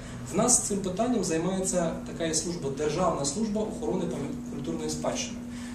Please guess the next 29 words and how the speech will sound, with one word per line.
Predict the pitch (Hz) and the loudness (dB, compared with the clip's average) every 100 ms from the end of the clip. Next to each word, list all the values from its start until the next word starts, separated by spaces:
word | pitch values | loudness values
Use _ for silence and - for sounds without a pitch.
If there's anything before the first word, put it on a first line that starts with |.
| - | -6
Вона | - 202 | 2 4
є | 214 190 | 6 4
структурована | - 190 185 196 214 196 | 2 2 4 4 4 4
по | 175 175 | 2 0
всій | - 196 | 0 2
Україні, | 185 185 160 131 127 175 - - - - - | 2 2 2 2 0 -2 -6 -10 -12 -12 -8
і, | 143 | -2
власне, | 165 214 196 | 2 2 2
в | 185 | 0
кожній | - 214 180 | 0 2 4
області | 180 180 196 240 233 185 | 4 4 2 2 2 0
є | 180 | 0
представництво | 175 160 160 165 - 135 | 0 -2 -2 -2 -2 -4
цієї | - 143 | -6 -4
служби. | 139 131 120 - - - - - - - - | -4 -4 -6 -6 -8 -10 -10 -10 -10 -8 -2
У | |
нас | 220 254 | 2 2
в | |
Хмельницькій | 233 214 196 - | 4 4 4 2
області | 202 202 - | 0 0 0
є | 175 175 196 - - | 0 4 2 2 -2
відділ | 170 170 156 - - - - - | -2 0 0 -2 -8 -12 -12 -8
такої | 135 151 139 | -6 0 0
Державної | 135 143 139 135 | 0 0 0 0
служби | 139 208 175 | -2 -2 -2
охорони | 156 151 156 | -2 -2 -2
культурної | - 135 139 135 | -4 -6 -6 -4
спадщини. | - 123 - - - | -4 -6 -6 -8 -4
Але... | - 220 - | 2 4 4